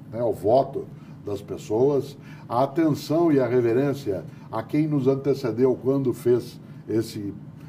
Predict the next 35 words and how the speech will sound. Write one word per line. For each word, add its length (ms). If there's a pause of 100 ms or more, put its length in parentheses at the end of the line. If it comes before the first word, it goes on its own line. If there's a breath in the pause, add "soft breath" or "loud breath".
(160 loud breath)
é, 180
grupo 300
de 80
pessoas 480
um 140
trabalho 440
adequado. 720 (380 loud breath)
Portanto, 580
essa 340
piada, 720 (300 loud breath)
ela 260
vem 140
à 120
tona 380
quando 420
há 80
despudor. 1000 (500 loud breath)
Há 100
uma 160
diferença 540
entre 180
aquilo 440
que 120
é 80
risível 680
daquilo 320
que 100
é 60
ridículo. 720 (640 loud breath)
Parte 340
das 200
coisas 460
que 160
você 360
faz, 540